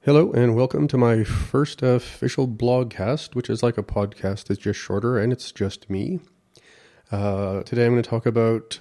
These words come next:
uh, a context that I'd like to share with people with respect to meditation, and I call it digging your well of Zen. So the idea of digging your well of Zen is basically like a little parable.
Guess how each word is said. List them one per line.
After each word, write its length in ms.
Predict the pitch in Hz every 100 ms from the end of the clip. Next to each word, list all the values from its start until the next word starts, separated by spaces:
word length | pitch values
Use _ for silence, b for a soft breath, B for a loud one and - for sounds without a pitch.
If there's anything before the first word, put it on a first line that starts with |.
| -
uh, 380 | 110 101 101 98
a 40 |
context 560 | 101 - 110 110 104 -
that 120 | 104
I'd 100 | 104
like 140 | 101 104
to 100 | 107
share 160 | 113
with 140 | 104 -
people 420 | 107 - 98 92
with 220 | 104 -
respect 320 | 104 - 107
to 60 | 104
meditation, 500 | 104 95 104 - 135
and 100 | 110
I 80 | 101
call 180 | 107
it 100 | 101
digging 280 | 101 107 107
your 140 | 98 95
well 200 | 98 95
of 140 | 98
Zen. 480 | 98 101 104 98 - - _ _ _ _ B B B B B B
So 160 | - 113
the 80 |
idea 240 | 123 165 170
of 80 | 123
digging 260 | 131 127
your 120 | 120
well 180 | 110 107
of 100 | 104 98
Zen 420 | 98 101 101 -
is 460 | 107 101 101 98 -
basically 420 | 110 104 117 110
like 180 | 101 101
a 40 | 98
little 160 | 95
parable. 640 | 95 - 95 92 87 113